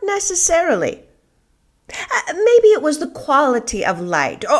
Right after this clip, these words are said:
or when the streetlights turned on. I would sometimes ask for a clarification. "Is it evening, or is it still afternoon?" Whoever I asked would scan the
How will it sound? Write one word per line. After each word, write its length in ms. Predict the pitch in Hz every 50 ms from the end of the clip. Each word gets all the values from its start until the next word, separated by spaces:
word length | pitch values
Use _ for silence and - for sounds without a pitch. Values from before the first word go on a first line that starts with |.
| - 302
or 120 | 311 302
when 160 | 302 330 320
the 60 | 330 339
streetlights 920 | - - - - 466 494 453 - 233 196 185 180 180 - - - - _ -
turned 280 | - 247 240 254 254
on. 320 | 254 262 294 330 381 427 - - _ _ _ _ _ _ _ _ _ _ _ _ _ _ _ _ _ _ _ _ _ _ _ _ _ _ _ _ _ _ _ _ -
I 80 | 247 254
would 160 | 247 247 247
sometimes 680 | - - - 233 226 226 226 233 202 202 185 185 - - -
ask 440 | - 170 165 147 - - - - -
for 160 | - 208 196
a 40 | 180 185 -
clarification. 880 | 214 196 180 175 - 185 - - 196 180 175 165 - 156 131 127 127 - _ _ _ _ _ _ _ _ _ _ _ _ _ _ _ -
"Is 180 | - 240 214 -
it 140 | 494 494 508 -
evening, 680 | 330 339 339 330 294 311 311 302 311 302 311 311 - - _ _ _ _ _ _ -
or 180 | 240 247 233
is 160 | 226 226 214 220
it 160 | 196 - -
still 400 | - - - - 262 233 214 202
afternoon?" 680 | 175 160 156 - - 180 165 165 156 139 120 - - - _ _ _ _ _ _ _ _ _ _ _ _ _ _ _ _ _ _ _ _ _ _ _ _ _ _ _ _
Whoever 420 | - 302 285 277 285 302 294 294 277
I 260 | 262 262 262 226 - -
asked 500 | 220 233 240 233 233 226 - - - - _ _ _ _ _ _ _ _ _ _ _ -
would 160 | - - -
scan 800 | - - - - - 208 233 269 277 285 285 294 285 285 277
the 120 | 277 277